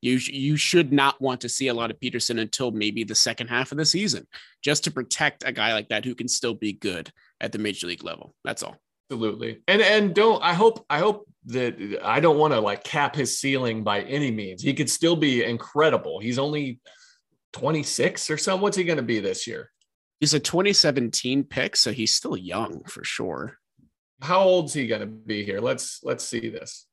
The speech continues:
Speaker 2: He's gonna be twenty-six years old this year. So, like, there is so much room for growth for him.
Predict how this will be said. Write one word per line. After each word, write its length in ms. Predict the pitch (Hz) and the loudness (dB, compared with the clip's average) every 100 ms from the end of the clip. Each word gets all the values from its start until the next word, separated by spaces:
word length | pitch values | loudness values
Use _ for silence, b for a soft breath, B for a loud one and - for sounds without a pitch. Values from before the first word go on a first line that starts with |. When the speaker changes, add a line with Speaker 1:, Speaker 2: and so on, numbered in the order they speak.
| _ _ | _ _
Speaker 2:
He's 160 | 160 156 | -2 2
gonna 200 | 156 170 | 2 4
be 200 | 175 165 | 4 2
twenty-six 880 | - 185 190 180 - - 160 - | -2 -6 -4 -4 -2 0 0 0
years 260 | 139 123 113 | -2 -2 0
old 240 | 107 101 | 0 0
this 180 | 95 - | -4 -8
year. 200 | - - | -10 -10
So, 260 | - - 113 | -12 -2 -2
like, 360 | 117 117 117 - b _ | 2 0 0 -4 b _
there 240 | 131 180 185 | 2 4 4
is 240 | - - | 2 0
so 180 | 170 165 | 2 4
much 300 | 160 151 123 | 4 0 -2
room 340 | 113 135 147 | -6 -4 -4
for 180 | 123 113 | -4 -6
growth 420 | 104 110 120 123 | -2 2 2 2
for 160 | 127 123 | -2 0
him. 300 | 131 127 | 0 -2